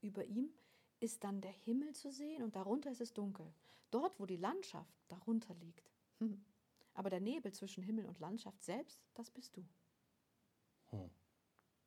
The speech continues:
Speaker 2: Welch wirkungsvolles Bild. Das hast du schön beschrieben. Denn letztlich ist es diesem Bild sehr ähnlich.
Speaker 1: Hm, hm, danke. Darf ich dich Anubis nennen oder wie möchtest du das?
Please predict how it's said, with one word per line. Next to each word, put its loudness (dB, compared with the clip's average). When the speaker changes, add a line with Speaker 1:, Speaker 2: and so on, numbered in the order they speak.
Speaker 2:
Welch -6
wirkungsvolles -2
Bild. -12
Das -6
hast -2
du -2
schön 2
beschrieben. -6
Denn -6
letztlich -6
ist -6
es -4
diesem -4
Bild -6
sehr -2
ähnlich. -6
Speaker 1:
Hm, -4
hm, -2
danke. -12
Darf -4
ich -6
dich -4
Anubis 0
nennen 2
oder -4
wie -2
möchtest -6
du -12
das? -12